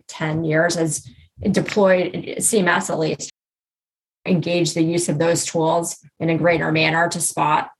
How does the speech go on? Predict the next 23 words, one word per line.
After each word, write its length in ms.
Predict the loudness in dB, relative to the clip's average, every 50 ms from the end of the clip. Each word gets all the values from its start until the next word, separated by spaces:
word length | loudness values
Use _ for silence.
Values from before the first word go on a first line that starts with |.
| _ -10
where 340 | -4 -2 0 2 2 2
they 140 | 2 0 0
think 240 | -2 -2 -6 -4 -4
that 100 | -4 -4
there's 240 | -2 -2 -2 -2 -4
fraud. 460 | -4 -2 0 2 2 2 2 0 -4 -8 -20 _ _ _ _ 0
I 40 | 2
mean, 360 | 4 4 4 2 -2 -4 -10 -14 _ _ _ -14 -14 -10 -4 0
O 140 | 2 4
I 100 | 4 4
G 260 | 2 0 2 2 4 4
and 160 | 2 0 -2
C 100 | -2 0
M 80 | 0
S, 180 | 0 0 -2 -2
they'll 140 | -4 -6 -6
tell 220 | -4 0 0 2
you, 120 | 2 4 2
like, 200 | 2 0 0 -2
"Listen, 400 | -2 -2 -2 -2 -4 -2 -2 2
most 360 | 2 2 2 2 0 -4 -4
providers 540 | -6 -4 0 2 2 2 4 2 2 0 -2
are," 560 | -4 0 0 2 2 2 0 0 -2 -4